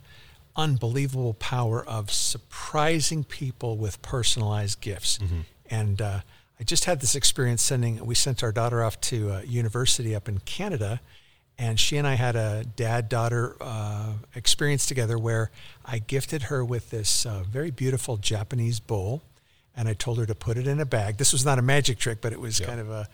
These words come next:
Speaker 1: a mystical moment we shared. She dropped the bowl, uh,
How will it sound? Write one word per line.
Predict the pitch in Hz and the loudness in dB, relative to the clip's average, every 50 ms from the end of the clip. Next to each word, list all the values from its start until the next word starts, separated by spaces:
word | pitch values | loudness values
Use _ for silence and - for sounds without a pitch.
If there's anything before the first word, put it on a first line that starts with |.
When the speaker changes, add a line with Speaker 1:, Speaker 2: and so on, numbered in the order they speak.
| - - - _ _ _ - | -16 -20 -20 _ _ _ -2
Speaker 1:
a | |
mystical | 110 113 120 113 - - 139 - - 110 | 0 2 4 4 4 4 2 0 0 0
moment | 110 120 123 131 127 127 - | 2 4 4 2 2 0 -2
we | 107 107 | -4 0
shared. | 104 - - 107 104 - - - - - - - - | 0 2 2 2 -2 -2 -6 -12 -20 -20 -20 -20 -8
She | - - - - 117 | 0 2 2 2 2
dropped | 98 - - 113 113 120 131 - - - | 0 0 0 0 0 -2 -2 -4 -6 -6
the | - | -6
bowl, | 123 113 - 117 104 98 95 95 101 - - - - - - | -4 -2 0 0 0 0 -2 -4 -6 -8 -14 -20 -20 -14 -10
uh, | 107 95 92 | -10 -10 -8